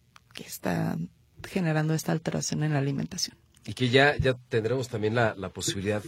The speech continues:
Speaker 2: eh, maestra, de, de abordar también el tema de los trastornos, eh, alimenticios, que yo no sé cómo se han movido en tiempos recientes las estadísticas, sobre todo con una influencia tan grande de los medios de comunicación y ahora especialmente de redes sociales.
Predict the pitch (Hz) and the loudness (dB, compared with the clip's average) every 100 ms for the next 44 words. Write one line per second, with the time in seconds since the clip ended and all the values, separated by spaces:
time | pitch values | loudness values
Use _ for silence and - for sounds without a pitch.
0 | 104 113 92 82 62 55 82 95 107 - | -6 -2 -2 -4 -10 -14 -6 -2 -2 2
1 | 117 104 95 98 98 87 101 101 104 117 | 4 4 2 0 -2 -2 -2 -2 -2 -2
2 | 104 104 92 107 110 92 85 82 - - | 0 -2 -2 -4 -4 -6 -8 -10 -14 -16
3 | - 87 85 - 87 92 87 - - - | -8 -8 -6 -4 -4 -4 -6 -10 -18 -20
4 | - - - - - 85 80 78 78 76 | -20 -20 -20 -16 -8 -6 -4 -4 -6 -8
5 | - 85 90 87 101 95 - 107 - - | -6 -2 -2 -2 -2 -2 0 0 -2 -6
6 | - _ _ - 101 123 143 - 123 120 | -10 _ _ -10 0 2 2 2 0 0
7 | 107 - 110 104 90 90 98 107 104 95 | 0 2 0 0 -4 -2 0 2 0 -2
8 | 98 110 95 - 98 87 101 - - - | -4 -4 -4 -2 -4 -2 -6 -8 -14 -20
9 | - 90 85 85 92 90 92 107 98 110 | -8 -6 -4 -4 -2 -2 -2 -4 0 0
10 | - - 87 85 101 104 - 90 95 90 | 0 -2 -4 -4 -4 -4 -2 0 0 -2
11 | 95 92 98 85 82 90 98 95 80 78 | -2 -4 -4 -6 -4 -4 -2 -4 -4 -4
12 | 95 92 - 82 78 82 - 98 104 104 | -4 -4 -6 -8 -6 -6 -2 -2 -4 -4
13 | 87 110 175 - - 123 123 123 104 98 | -2 -2 -4 -8 -6 -4 -4 -4 -4 -4
14 | 90 - - - - - - - - | -6 -8 -8 -10 -14 -10 -10 -12 -18